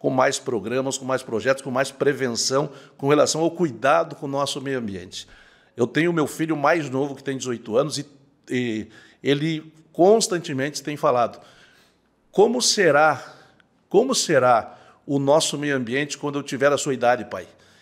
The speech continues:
Então, nós temos que nos preocupar não só com, com o momento atual, mas o que que nós vamos deixar aí, que tipo de planeta nós vamos deixar para os nossos filhos, para os nossos netos. Essa também é uma preocupação que nós teremos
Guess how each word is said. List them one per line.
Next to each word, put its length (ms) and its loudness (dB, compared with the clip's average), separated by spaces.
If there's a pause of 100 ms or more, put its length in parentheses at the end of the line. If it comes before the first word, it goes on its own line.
(120)
Então, 240 0
nós 140 -2
temos 160 -6
que 80 -16
nos 140 -14
preocupar 520 0
não 140 -4
só 260 2
com, 440 -8 (160)
com 340 -8
o 60 -12
momento 480 -4
atual, 400 -2 (240)
mas 120 -4
o 40 -8
que 120 -6
que 80 -10
nós 140 2
vamos 160 -2
deixar 460 2
aí, 260 -6 (260)
que 120 -14
tipo 260 -4
de 60 -6
planeta 580 0
nós 120 -8
vamos 120 -6
deixar 300 0
para 100 -12
os 80 -12
nossos 320 -6
filhos, 300 -12
para 60 -20
os 100 -6
nossos 240 -8
netos. 280 -6 (280)
Essa 200 2
também 240 0
é 40 0
uma 80 0
preocupação 440 -2
que 80 -12
nós 160 -4
teremos 380 -4